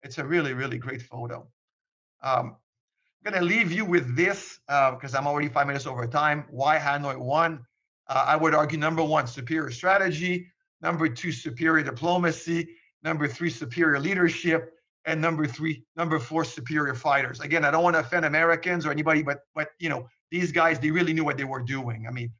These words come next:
maybe they weren't better than Americans, but they, they were much better than we think traditionally.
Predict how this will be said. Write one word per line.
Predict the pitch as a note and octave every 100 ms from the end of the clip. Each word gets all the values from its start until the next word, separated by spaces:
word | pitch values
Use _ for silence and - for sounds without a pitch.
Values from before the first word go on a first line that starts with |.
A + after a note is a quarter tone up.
| -
maybe | F3 F3
they | D3+
weren't | C#3 E3 F3 C3
better | D#3+ E3+
than | F3 D3+
Americans, | D3+ D#3 D#3 D#3 D#3+ C#3
but | D3
they, | C#3 C#3 D3
they | D#3+
were | E3 D3+
much | C#3+ D#3 D3 A#2
better | C#3+ C#3
than | C#3 B2+
we | B2 C#3+
think | C3
traditionally. | B2 A#2 B2+ - A#2+ -